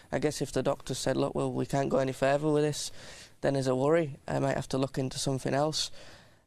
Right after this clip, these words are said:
Um, but I guess the positive is, is we can keep going forward, hopefully, s-, and hopefully we can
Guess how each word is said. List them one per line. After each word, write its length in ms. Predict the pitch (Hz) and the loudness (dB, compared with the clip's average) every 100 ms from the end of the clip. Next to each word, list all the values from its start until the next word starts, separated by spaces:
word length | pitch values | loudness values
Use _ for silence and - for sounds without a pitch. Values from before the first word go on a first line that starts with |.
| - | 0
Um, 400 | 160 151 151 147 | 4 4 4 4
but 200 | 156 - - - - - | 2 0 -4 -20 -6 -2
I 100 | 147 | 2
guess 400 | 165 - - - - - | 2 0 -4 -6 -14 -6
the 80 | 139 | -4
positive 440 | 139 143 135 135 139 | 0 -2 0 0 2
is, 340 | 143 - - - - - | 0 -2 -12 -18 -12 -4
is 420 | 139 135 - - - - | -2 -2 -6 -10 -12 -8
we 80 | |
can 160 | 135 135 | -4 -2
keep 220 | - 127 | -2 0
going 220 | 135 131 | 0 0
forward, 420 | 123 135 135 131 - | 0 2 2 0 0
hopefully, 480 | 135 - 131 135 - | -2 -2 -4 -6 -8
s-, 140 | - | -6
and 140 | - 131 | -4 0
hopefully 360 | 143 165 147 | 0 0 0
we 80 | 139 | 0
can 220 | - 190 | 0 -4